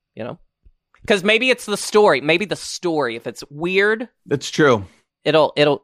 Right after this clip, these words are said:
Speaker 1: it'll pique his interest.
Speaker 2: Maybe if she uploads it and says,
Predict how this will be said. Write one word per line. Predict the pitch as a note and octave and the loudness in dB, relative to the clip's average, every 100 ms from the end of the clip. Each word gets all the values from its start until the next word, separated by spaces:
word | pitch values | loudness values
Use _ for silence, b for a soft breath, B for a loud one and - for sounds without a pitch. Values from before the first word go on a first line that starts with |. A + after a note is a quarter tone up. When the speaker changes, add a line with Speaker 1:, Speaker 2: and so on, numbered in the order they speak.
| - | 2
Speaker 1:
it'll | D3+ C#3 | 2 2
pique | E3 D3 | 0 -2
his | C3 | 0
interest. | A#2 B2 - C#3+ | -2 -4 -4 0
Speaker 2:
Maybe | D3+ F#3+ G3+ | 2 2 0
if | A#2+ | -2
she | - - - D4 D#4+ | -6 -6 0 2 2
uploads | C#3+ B2 A2 G2+ G2 G#2+ | 2 0 -2 -2 -2 -4
it | |
and | G2+ | -6
says, | G#2 G2 | -4 -6